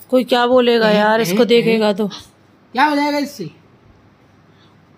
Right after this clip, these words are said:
Speaker 2: हम तो लगे हैं cream powder लगाने में, लगे लड़का बिल्कुल सही रहेगा,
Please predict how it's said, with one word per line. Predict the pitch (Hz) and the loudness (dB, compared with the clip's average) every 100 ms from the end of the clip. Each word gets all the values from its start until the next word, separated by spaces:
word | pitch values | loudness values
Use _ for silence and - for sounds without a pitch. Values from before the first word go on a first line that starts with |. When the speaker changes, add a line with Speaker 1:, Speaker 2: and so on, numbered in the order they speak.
| _ - | _ -14
Speaker 2:
हम | 151 214 | -10 -6
तो | |
लगे | 311 285 302 | -4 -4 -4
हैं | 277 | -6
cream | 226 214 | -4 -4
powder | 240 294 349 | -2 -4 -2
लगाने | 392 381 381 359 330 | 0 0 -2 -4 -4
में, | 277 | -4
लगे | 233 202 | -6 -4
लड़का | 214 220 226 | -4 -4 -6
बिल्कुल | 202 196 190 175 | -4 -4 -4 -6
सही | 156 196 339 | -4 -2 0
रहेगा, | 349 330 240 147 | -2 -2 -4 -6